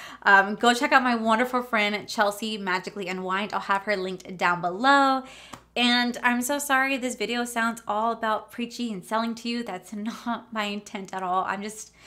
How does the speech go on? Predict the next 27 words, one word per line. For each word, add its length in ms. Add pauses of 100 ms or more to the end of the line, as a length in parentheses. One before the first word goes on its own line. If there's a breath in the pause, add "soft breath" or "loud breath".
(180 loud breath)
I'm 180
in 60
a 0
really 160
good 140
mood. 220
And 80
I 100
just 160
wanna 160
give 160
back 160
to 80
the 40
world. 180
And 80
I 20
wanna 160
support 480
everybody 240
that 100
I 40
love 340
and 80
my 100
friends. 460
And 260